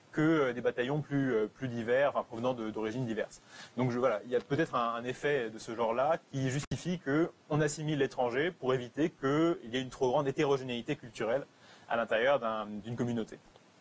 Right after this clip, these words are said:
Une autre raison possible pour vouloir assimiler, euh, elle est assez différente, c'est de croire que, euh, sa propre civilisation est supérieure à celle des autres, et notamment à celle de l'étranger, euh, qu'on veut assimiler. Et donc dans ce cas-là,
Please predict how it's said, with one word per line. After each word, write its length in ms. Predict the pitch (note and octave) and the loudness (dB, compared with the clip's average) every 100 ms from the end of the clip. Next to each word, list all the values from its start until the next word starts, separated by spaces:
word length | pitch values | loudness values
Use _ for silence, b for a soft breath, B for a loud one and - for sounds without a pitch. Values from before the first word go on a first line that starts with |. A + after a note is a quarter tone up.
| - - - - | -20 -20 -20 -2
Une 160 | C#3+ | 2
autre 180 | F3+ F3 | 2 2
raison 320 | C#3+ C#3+ C3+ | 2 2 0
possible 420 | B2+ B2 F#3+ G3+ G3 B B B B | -2 -4 -4 -8 -10 B B B B
pour 160 | C3 A2+ | 0 2
vouloir 260 | B2+ C3 | 4 4
assimiler, 600 | A2+ - B2 A#2 E3 G3 - A2 | 4 0 -6 -2 0 -2 -4 -2
euh, 380 | A2 G#2+ G#2 G#2 | 0 0 -2 -4
elle 160 | G#2+ A2+ | -6 -4
est 40 | |
assez 160 | A#2+ D3 | -4 -4
différente, 680 | B2 B2 A#2+ F3+ G3+ - - | -4 -2 2 0 -2 -8 -10
c'est 280 | - - D#3 | -6 -4 -2
de 80 | B2+ | -4
croire 340 | - E3 F3+ - | 0 2 2 -2
que, 60 | D3+ | 0
euh, 400 | D#3 D#3 A#2+ A2+ A2 A2 | 2 4 2 0 -6 -6
sa 200 | G#2 E3+ | -2 0
propre 260 | E3 D#3+ C3+ | 0 -2 -2
civilisation 680 | C3+ C3 A#2 A2+ - D#3 F#3 _ B B B - | -6 -6 -4 -2 -2 -6 -16 _ B B B -2
est 120 | C3+ | 0
supérieure 720 | - E3+ D#3 C3+ D#3+ F3 E3 - - | 0 0 2 4 4 4 0 -4 -8
à 60 | - | -4
celle 180 | D3 C3 | -2 -2
des 140 | A#2+ | -2
autres, 220 | G#2+ - - - | -4 -10 -20 -12
et 60 | A#2 | -8
notamment 320 | G#2+ A#2 D3 | -2 0 2
à 60 | B2+ | 2
celle 200 | D3+ A#2+ | 0 -2
de 60 | |
l'étranger, 520 | A2 A#2+ A#2+ A2+ C#3 D3+ | -4 -4 -2 0 0 0
euh, 100 | A2 | -2
qu'on 140 | A2+ | -4
veut 140 | A2+ | -2
assimiler. 420 | B2 A#2 G#2+ C3 F#3+ - B B B2 | -2 -4 -8 -8 -8 -14 B B -4
Et 60 | |
donc 120 | C#3 | 0
dans 120 | D3 C3 | 0 0
ce 80 | |
cas-là, 380 | C#3 B2 F3 F#3+ | 2 4 4 2